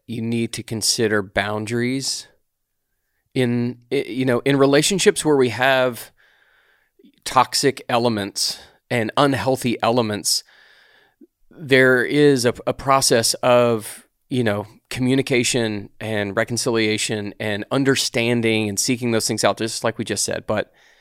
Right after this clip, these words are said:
there comes a point where you need to recognize, "I, I need to have some boundaries in place that protect my heart above all else." Guard your heart. And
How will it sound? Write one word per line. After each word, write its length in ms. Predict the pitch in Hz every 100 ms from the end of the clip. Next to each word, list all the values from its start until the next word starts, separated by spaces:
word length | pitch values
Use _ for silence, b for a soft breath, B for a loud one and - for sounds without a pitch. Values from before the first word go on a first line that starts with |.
| b b b b b b
there 100 | 123
comes 300 | 143 156 139
a 60 |
point 580 | 120 131 135 127 117 85
where 500 | 90 117 107 104 104 120
you 180 | 117 117
need 360 | 117 113 110
to 100 | 120
recognize, 1000 | 101 107 - 113 107 98 98 98 101 - _ _ _ _ _ _ _ _ _ _ _ -
"I, 400 | 117 117 117 107 - _ _ -
I 160 | 123
need 260 | 123 127 117
to 80 | 101
have 340 | - 110 107
some 260 | - 110 98
boundaries 720 | 95 104 107 123 120 117 -
in 240 | - 110
place 520 | - - 104 98 95 -
that 520 | 110 104 92 92 _ _ _ _ _ _ _ _ _ _ _ _
protect 460 | - 110 117 107 -
my 120 | 101
heart 360 | 98 113 123 -
above 400 | 113 110 113 117
all 180 | 117 113
else." 300 | 113 110 -
Guard 320 | 104 104 120
your 100 | 98
heart. 320 | 107 107 101
And 280 | - 107 92